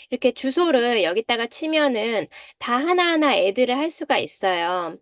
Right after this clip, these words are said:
그래서 이렇게 하나하나 애드한 다음에 여기 또 보시면은 저는 순서대로 하는 걸 좋아합니다. 그럼 이렇게 딱 순서대로 해서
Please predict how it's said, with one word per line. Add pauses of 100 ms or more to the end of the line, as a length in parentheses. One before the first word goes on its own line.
(260)
그래서
이렇게
하나하나
애드한
다음에 (420)
여기
또
보시면은 (1300)
저는
순서대로
하는
걸
좋아합니다.
그럼
이렇게
딱
순서대로
해서